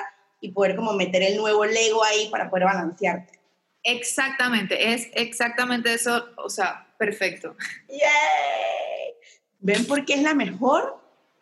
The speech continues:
Speaker 1: Ah, mind blowing. Ok, ¿cree que esta rama de la medicina debe ser practicada por más doctores?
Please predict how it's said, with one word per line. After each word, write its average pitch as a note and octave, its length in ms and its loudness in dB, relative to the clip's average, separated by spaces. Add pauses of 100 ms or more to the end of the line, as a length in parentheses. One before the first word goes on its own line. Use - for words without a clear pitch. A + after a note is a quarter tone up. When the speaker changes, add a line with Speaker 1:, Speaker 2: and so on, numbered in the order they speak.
Speaker 1:
Ah, - 200 -4 (380)
mind A3+ 280 0
blowing. F3+ 500 -4 (360)
Ok, G#3 120 -4 (280)
¿cree D4 260 2
que F4 120 0
esta C#4+ 220 0
rama C#4+ 420 4
de C#4 80 2
la A3 100 2
medicina G#3+ 600 0
debe A3+ 260 2
ser A#3+ 200 -2
practicada A3 600 -2
por G#3+ 160 -4
más F#3+ 200 -2
doctores? A#3+ 400 -8